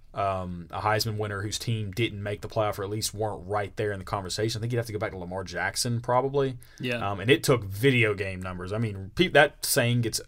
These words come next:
Speaker 1: overused a lot, honestly, but you think what he's doing now in the N F L is crazy. People who can remember him at Louisville, I mean, just nobody could touch him. Um, so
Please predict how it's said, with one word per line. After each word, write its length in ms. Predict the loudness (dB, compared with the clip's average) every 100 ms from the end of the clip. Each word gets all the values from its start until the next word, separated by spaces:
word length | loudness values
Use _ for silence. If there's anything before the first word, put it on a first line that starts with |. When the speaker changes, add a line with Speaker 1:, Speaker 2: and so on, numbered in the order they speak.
| 0
Speaker 1:
overused 680 | 0 0 -4 -4 -4 -4
a 60 | 0
lot, 240 | 2 2 0
honestly, 400 | -2 0 -2 -2
but 260 | -2 -4 -8 -20 -20 -20 -4
you 120 | 4
think 160 | 6 8
what 80 | 6
he's 100 | 4
doing 180 | 2 6
now 160 | 6 4
in 40 |
the 40 | -2
N 60 |
F 100 | -6
L 120 | -4
is 80 | -4
crazy. 280 | -4 -6 -6
People 260 | -4 2 2
who 80 | 0
can 100 | -4
remember 260 | -4 -4
him 120 | -6
at 80 | -6
Louisville, 400 | -8 -6 -4 -6
I 60 | -6
mean, 160 | -8 -4
just 160 | 2
nobody 260 | 4 4 2
could 160 | -8
touch 300 | -4 -2 -2
him. 100 | -6 -10 -14 -10 -8
Um, 460 | -6 -8 -10 -14 -18 -20 -20 -20 -10
so 500 | -2 0 0 -2